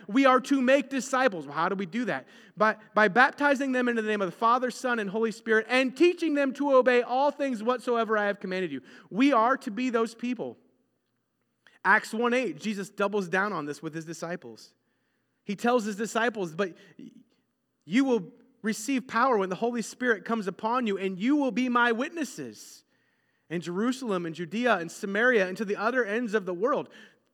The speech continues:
That's again us. We are to be his witnesses, those that share the truth, testify to who he is and what he's done everywhere.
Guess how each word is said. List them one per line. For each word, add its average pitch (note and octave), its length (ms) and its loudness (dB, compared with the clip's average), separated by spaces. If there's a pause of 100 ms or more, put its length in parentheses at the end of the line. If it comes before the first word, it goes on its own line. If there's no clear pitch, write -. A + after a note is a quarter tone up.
(160)
That's D3+ 220 -6
again C#4 320 -2
us. D4 480 -6 (840)
We A3+ 180 0
are C4 140 4
to C#4 160 -4
be C#4+ 220 0
his A#3+ 260 -2
witnesses, A#3 1000 -2
those C4 340 2
that C4+ 200 -8
share D#4+ 460 0
the E4+ 100 -2
truth, - 340 -2
testify A#3 840 0 (300)
to C#4 140 4
who E4 200 6
he E4+ 220 6
is C4 140 0
and B3+ 140 -2
what B3+ 140 2
he's C4 220 -2
done G3 340 0 (420)
everywhere. B3+ 1160 6